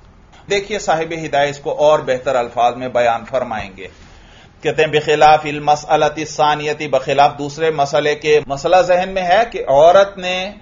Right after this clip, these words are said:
मरजुल मौत में तीन तलाक का मुतालबा किया और खावंद ने तीन तलाकें दे दी और फिर उसके बाद खावंद ने वसीयत या इकरार किया है।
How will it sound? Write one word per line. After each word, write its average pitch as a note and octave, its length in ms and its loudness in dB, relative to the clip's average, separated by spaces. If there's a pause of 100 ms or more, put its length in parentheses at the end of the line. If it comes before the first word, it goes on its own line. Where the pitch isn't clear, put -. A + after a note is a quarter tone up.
(120)
मरजुल D#3 380 0
मौत F3 420 4
में F#3 180 -6
तीन C#3+ 160 -10
तलाक D#3 400 2
का E3+ 80 -2
मुतालबा D3 460 2
किया G3 200 0
और F3 60 2
खावंद C#3 360 0
ने C3 100 -10
तीन C#3+ 200 -12
तलाकें D#3+ 440 2
दे F#3+ 140 -2
दी G3 100 -10
और D3+ 260 -2
फिर E3 100 -8
उसके D3+ 280 -10
बाद C#3+ 340 2
खावंद B2+ 280 0
ने C#3 80 -6
वसीयत B2+ 540 -8
या A#2 100 -6
इकरार A2 380 -4
किया G#2 340 -10
है। F2+ 320 -12